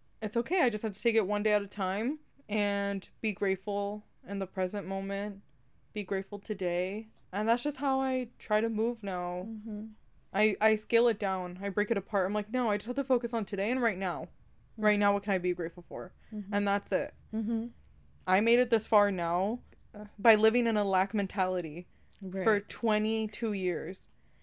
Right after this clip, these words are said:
Speaker 1: And I'm finally not. And so
Speaker 2: Mm-hmm.
Speaker 1: it's like,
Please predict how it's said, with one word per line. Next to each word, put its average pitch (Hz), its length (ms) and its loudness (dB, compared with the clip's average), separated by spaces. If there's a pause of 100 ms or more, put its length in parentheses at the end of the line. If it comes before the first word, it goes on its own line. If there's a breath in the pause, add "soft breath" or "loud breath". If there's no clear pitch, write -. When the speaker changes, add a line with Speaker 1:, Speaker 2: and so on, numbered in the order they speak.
(140)
Speaker 1:
And 220 120 4
I'm 240 120 4
finally 247 600 4
not. 185 500 2 (100)
And 220 180 2
so 214 280 6
Speaker 2:
Mm-hmm. 214 140 -6 (260 loud breath)
Speaker 1:
it's 214 140 -8
like, 208 280 2